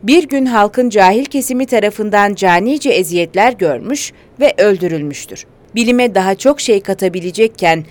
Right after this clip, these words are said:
sırf kadın olduğu ve bilimle ilgilendiği için öldürülmesi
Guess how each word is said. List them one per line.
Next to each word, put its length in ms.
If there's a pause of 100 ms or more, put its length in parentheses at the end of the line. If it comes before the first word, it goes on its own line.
(160)
sırf 340
kadın 280
olduğu 420
ve 160
bilimle 380
ilgilendiği 640
için 220
öldürülmesi 760